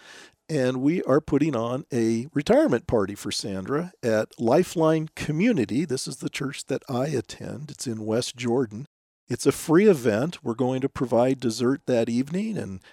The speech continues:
have some people speak. And Sandra will be there if you want to talk to her or maybe just share your appreciation for all that she has done. That's going to be on March twenty-fourth. It's going to begin at six thirty.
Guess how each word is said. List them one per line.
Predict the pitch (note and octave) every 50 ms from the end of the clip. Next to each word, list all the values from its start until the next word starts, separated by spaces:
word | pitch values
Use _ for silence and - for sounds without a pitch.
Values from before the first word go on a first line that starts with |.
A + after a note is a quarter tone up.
| _
have | - C3+ A#2+ A2
some | - - A2+ G#2+
people | - B2+ B2 - - A2+
speak. | G#2+ - - - C3+ D#3+ F#3+ G3+ G3 - - - - - - - - _ _ -
And | A#2 A2 G#2+ G#2+ G2+
Sandra | - - D3+ C#3+ D#3 D#3+ D3+ D3 C#3+
will | C3 B2+ B2+
be | A#2 - B2+ C#3 C#3
there | C#3 C#3+ D#3 E3+
if | E3 - -
you | A#2+ A2+
want | A2+ A2+ A2 A2 G2+ - -
to | - C3+ A#2+ A2+ A2+ A2 G#2 - - _ _ _ _
talk | - C3 A#2+ B2 _
to | - C3+ -
her | - B2+ C3 C#3+ D#3 F3 G3 F#3+ -
or | - - A2+ G#2
maybe | G#2+ A#2 G#2 A2 - A#2+ A2+
just | A#2 A2+ G2+ - -
share | - - C#3 B2 A#2+ A#2+ A2+
your | G#2+ G2 G#2+ B2 C3+ C#3
appreciation | C3 - - C#3 A#2 - - B2 A#2 A2 A#2 - - - A#2
for | A2+ - B2 A#2
all | A#2 A#2+ A#2
that | C3 - E3+
she | - - C3 A#2
has | A2+ G#2+ G2+ -
done. | - C3 C3 C#3+ E3 F3+
That's | D#3+ D3 - -
going | - G3 F#3 F#3+ F3+
to | D3+
be | C#3+ F3+ F3 E3
on | D3 C3+ B2
March | A#2 A#2 B2 C#3 D#3+ G3+ A3 - - - -
twenty-fourth. | - - G3 G3 G3 F#3+ F#3+ D#3+ - - - - - F3 D3+ D3 E3 G3 G3 - E3
It's | D3 - -
going | - C#3+ C3 B2+
to | B2+ -
begin | - B2 A#2 B2 D3 D#3 D#3
at | C#3 - -
six | - - - C#3 - - -
thirty. | - C3+ A#2+ A2 G#2+ B2 D#3 D#3+